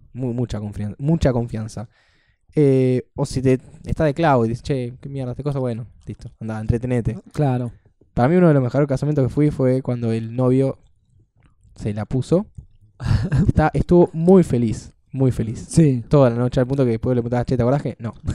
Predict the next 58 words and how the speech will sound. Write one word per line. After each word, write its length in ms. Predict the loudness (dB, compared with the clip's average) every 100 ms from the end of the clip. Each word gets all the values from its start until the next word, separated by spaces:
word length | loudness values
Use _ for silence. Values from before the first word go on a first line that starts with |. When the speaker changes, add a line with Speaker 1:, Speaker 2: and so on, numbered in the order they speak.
| -10 -20 -20 -4
Speaker 2:
Ah, 380 | 2 4 4 4
bien. 360 | 4 2 -2 -10 _ _ _ -8
Speaker 1:
Eh, 400 | -4 -2 0 2
y 80 | 4
bailé 220 | 4 0
mucho, 240 | -4 -6 -6
mucho 180 | -6
con 100 | -8 -8
el 60 |
novio. 320 | -8 -8 -10 -14 _ -10
Speaker 2:
Y, 120 | -8 -4
y 60 | 0
largaba 320 | 2 2 4
mucha 200 | 4 2
password. 400 | 2 2 0 -4 _ _ _ _
Speaker 1:
De-, 240 | -20 -18 -18 _ _ _ _ _ _ _ 2
no, 280 | 6 8
ese 320 | 6 6 6 8
no 100 | 8
había 160 | 8
fa-, 160 | 8 6
no 100 | 4
hacía 160 | 4 4
falta 320 | 2 2 2
password. 280 | 4 4 4
Ese 120 | 2
está 140 | 4
bastante 420 | 4 4 2 0
en 60 | -2
la 220 | 0 0
A, 80 | -2
¿eh? 200 | -4 -8 -10
Speaker 2:
Está 260 | -4 2 4
bien. 160 | 4
Speaker 1:
Está 100 | 4
a 40 | 4
mitad 160 | 4
de 40 | 4
tabla, 280 | 6 6 6
pero 440 | 4 4 2 -2 _ -2
no 120 | 0
hay, 100 | 2
no 80 | 0
hay, 140 | 0 -2
no 120 | -4
hacía 200 | -6 -6
falta 260 | -6 -4 -4
la, 200 | -6 -8
la 120 | -8
password. 380 | -8 -8 -10 -12 _ _ _ _ _ _ _ _
Eh, 400 | 0 2 4 4
Speaker 2:
Eh, 40 | 4
yo 100 | 2
casamientos, 680 | 0 0 0 0 0 -2 -4
la 120 | -2
verdad, 200 | 0 0
no 80 | -2
tuve 320 | 0 0 0